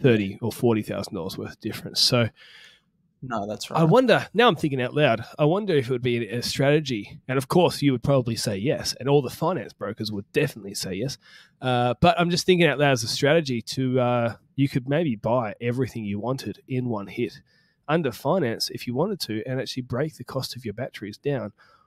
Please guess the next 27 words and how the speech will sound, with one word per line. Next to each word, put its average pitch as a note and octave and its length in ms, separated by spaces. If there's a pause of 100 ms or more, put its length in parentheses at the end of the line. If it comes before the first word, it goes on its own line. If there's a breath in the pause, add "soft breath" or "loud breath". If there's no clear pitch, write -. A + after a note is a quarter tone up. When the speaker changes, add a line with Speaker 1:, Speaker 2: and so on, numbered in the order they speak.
(120)
Speaker 1:
over E3+ 500
the D3+ 120
life D#3 340
of B2+ 100
the B2+ 100
warranty. G3+ 440
How B3+ 200
big C4+ 180
is G#3+ 100
the A3+ 60
warranty A#3+ 480 (100)
on F#3 100
the E3 60
batteries? B3 540 (1500 loud breath)
Speaker 2:
On D#3+ 240
the C3 280
bigger C3 220
units, A#2+ 480
so B2+ 240
the A#2 180
zero A#2+ 360
turns, B2 500
the A2+ 80
stand-ons A#2 800
and A#2 80
the A#2 80
side-by-side, A#2 1040